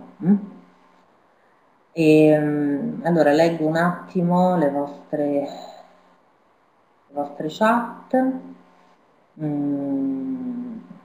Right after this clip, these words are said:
allora, la tela di Pinocchio che legge con lo sguardo perplesso potrebbe indicare un ragazzo che teme di essere portato via da scuola per essere sfruttato. Certo. Sì, perplesso, sì, sì, Rosanna, l'avevo,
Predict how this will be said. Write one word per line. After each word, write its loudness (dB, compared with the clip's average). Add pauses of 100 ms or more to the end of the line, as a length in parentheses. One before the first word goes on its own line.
(400)
allora, -2
la 0
tela 6
di 2
Pinocchio 0 (240)
che -6
legge 0
con -2
lo -4
sguardo 0 (520)
perplesso -4
potrebbe 0
indicare 0
un -6
ragazzo 2
che -8
teme 0
di -4
essere -8
portato -6
via 0
da 2
scuola -2
per -6
essere -10
sfruttato. -16 (280)
Certo. 0 (1600)
Sì, 2
perplesso, -2
sì, -12
sì, -8
Rosanna, -4
l'avevo, -6